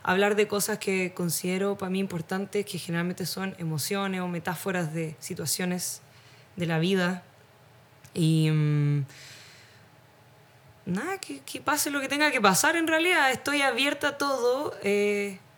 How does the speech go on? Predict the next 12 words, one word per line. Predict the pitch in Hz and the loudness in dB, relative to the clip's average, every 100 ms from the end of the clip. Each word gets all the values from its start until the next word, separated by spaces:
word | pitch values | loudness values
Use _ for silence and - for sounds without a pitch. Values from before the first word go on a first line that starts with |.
| - - - - - | -20 -20 -20 -20 -6
menos | 233 277 | -2 -2
prejuiciosa | 285 240 - 240 - 285 - 269 285 277 - - - - - - - - _ | 0 -2 0 0 0 2 2 0 -4 -8 -20 -20 -20 -20 -20 -20 -20 -20 _
con | - 214 | -6 -2
el | 214 | 0
estilo | 196 - 277 269 | -2 -2 -2 0
que | - | 0
salga, | - 247 240 247 254 | 0 0 2 2 0
con | 220 202 | -2 -2
lo | 190 190 | -2 -2
que | 196 190 | -2 -2
quiero | 185 226 | 0 0
hacer, | 214 - 240 | 0 -2 -2